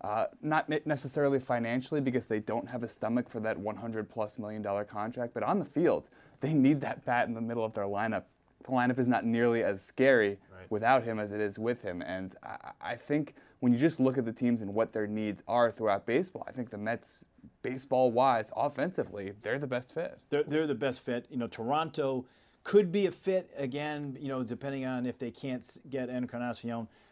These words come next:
Speaker 2: Dodgers could be a fit if they don't re-sign Turner. Like, there's a lot of ifs, right?
Speaker 1: A lot of
Speaker 2: Turner,
Speaker 1: ifs.
Speaker 2: uh, Saint Louis could be a fit to move him to left field because they lost Matt Holliday. So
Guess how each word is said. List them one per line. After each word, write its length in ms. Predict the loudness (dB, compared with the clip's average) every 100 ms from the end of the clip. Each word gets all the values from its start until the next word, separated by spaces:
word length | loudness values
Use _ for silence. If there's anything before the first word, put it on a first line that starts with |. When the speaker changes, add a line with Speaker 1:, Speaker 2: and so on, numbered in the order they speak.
| _
Speaker 2:
Dodgers 600 | -10 -2 -2 0 0 0
could 220 | 0 0 2
be 120 | 0
a 60 |
fit 260 | 0 0 0
if 80 | 0
they 100 | 0
don't 180 | 0 0
re-sign 500 | -2 -2 -4 -4 -6
Turner. 360 | -6 -4 -2
Like, 140 | 0 2
there's 140 | 6
a 40 |
lot 180 | 6 6
of 80 | 8
ifs, 280 | 6 4 4
right? 220 | 4 4
Speaker 1:
A 60 | 2
lot 40 |
of 60 | 2
Speaker 2:
Turner, 120 | 0
Speaker 1:
ifs. 180 | 0 2
Speaker 2:
uh, 120 | 2
Saint 300 | 2 0 2
Louis 360 | 4 4 2 -10 _ 0
could 300 | 4 4 2
be 160 | 0
a 40 | -2
fit 400 | -2 -2 -2 -6 _ _ -8
to 80 |
move 220 | 0 0 0
him 80 |
to 60 | 0
left 200 | 0 0
field 220 | -4 -4
because 280 | -6 -4 -2
they 120 | 0
lost 360 | -2 -2 -4 -6
Matt 200 | -6 -4
Holliday. 400 | -2 -2 -2 0
So 260 | 2 2